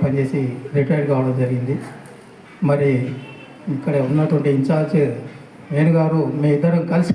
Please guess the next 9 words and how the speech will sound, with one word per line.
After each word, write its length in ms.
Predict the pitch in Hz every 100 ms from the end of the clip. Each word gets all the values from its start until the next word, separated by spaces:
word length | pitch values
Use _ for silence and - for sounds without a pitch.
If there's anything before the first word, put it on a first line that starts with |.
| -
పనిచేసినాము. 560 | 151 147 - 135 127 127 - - - - -
ఎందుకో 260 | 147 180 185 160 135 - - - 170
ఆ 40 | 175
సారు 240 | 160 175 170 147
ఎక్కడ 200 | 147 190 180
ఉన్నా 120 | 185 -
సుధా 220 | 170 170 156 135 - - -
నేను 140 | 160 165
చేసే 200 | 170 202